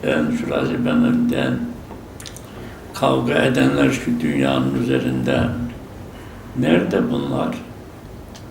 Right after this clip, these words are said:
Cevap yok. Kendi verir kendine cevap.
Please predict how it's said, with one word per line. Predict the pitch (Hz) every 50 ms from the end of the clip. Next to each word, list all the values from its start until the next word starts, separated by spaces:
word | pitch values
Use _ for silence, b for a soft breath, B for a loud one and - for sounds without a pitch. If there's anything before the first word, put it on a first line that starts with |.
| - - - - - - - - - - - - -
Cevap | - 120 120 - - - - - -
yok. | - - - - - - - - - - - - - - - - - - - - - - - - - - - - - -
Kendi | - - 139 - 67 - 131 67 65 -
verir | - 73 80 90 95 80 80 - - - 80 80 - - - - - - - -
kendine | - - 135 135 - 131 - - - - - - 57 57 58 - -
cevap. | - - - 69 69 - - -